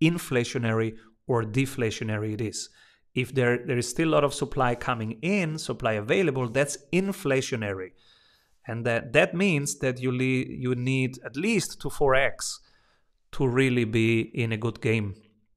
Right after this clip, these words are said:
These are the things that I would check before deciding if you go into Soul, but I'm not a financial advisor. I just share with you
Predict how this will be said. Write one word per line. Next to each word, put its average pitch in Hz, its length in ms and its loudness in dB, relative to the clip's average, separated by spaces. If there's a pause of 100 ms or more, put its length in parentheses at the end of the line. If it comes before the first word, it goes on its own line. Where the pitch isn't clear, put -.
(1000)
These 165 180 6
are 160 140 10
the 147 80 6
things 147 220 0
that 120 100 2
I 113 140 2
would 131 160 0
check - 360 -2 (120)
before 120 640 0
deciding 123 580 -2
if 151 160 -6
you 170 100 -4
go 185 340 -2 (120)
into 196 520 -2 (220)
Soul, 190 520 2
but 143 260 4 (240)
I'm 123 140 -4
not 139 120 2
a 151 60 0
financial 143 340 -2
advisor. 131 340 0
I 123 40 -2
just 123 260 -2
share 131 220 2
with 123 140 0
you 123 260 2